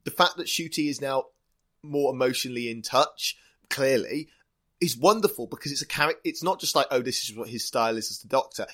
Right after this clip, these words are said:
It's a character beat from a character arc that we don't even need to see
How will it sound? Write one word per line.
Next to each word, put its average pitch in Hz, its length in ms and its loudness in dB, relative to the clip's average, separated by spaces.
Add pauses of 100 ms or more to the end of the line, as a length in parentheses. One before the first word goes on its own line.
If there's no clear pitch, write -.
It's - 140 -8
a 170 60 -4
character 165 500 0
beat 156 400 -2 (140)
from 143 160 -10
a 139 40 -4
character - 480 -4
arc 110 320 -2 (140)
that 139 80 -12
we 135 100 -6
don't 156 240 2
even 135 240 -10
need 131 260 -12
to 127 100 -6
see - 600 2